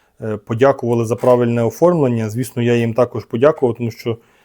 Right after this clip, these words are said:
е, не очікував, е, що мені прям перетелефонують. Але ось такий цікавий випадок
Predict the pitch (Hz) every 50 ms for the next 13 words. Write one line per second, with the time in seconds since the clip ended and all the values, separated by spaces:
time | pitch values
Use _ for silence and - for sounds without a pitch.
0 | _ _ _ - 123 113 113 117 113 113 110 113 123 123 123 120 - 135 113 -
1 | - 113 110 110 107 104 104 117 - - 110 110 110 107 107 107 107 107 107 101
2 | - - - 110 107 107 107 107 104 101 - _ _ _ _ _ _ _ _ _
3 | _ _ _ _ _ _ _ _ _ _ _ _ _ _ _ 117 117 113 110 113
4 | 113 117 117 113 110 104 - _ - - 113 - - 113 110 101 _ - 127 120
5 | 117 101 117 117 110 - - - 117 113 107 101 95 _ _ _ _ _ - -
6 | - - - - - - 117 131 160 165 123 - - 113 - 147 143 139 - -
7 | - - 120 120 120 117 113 120 117 - 123 110 113 110 - -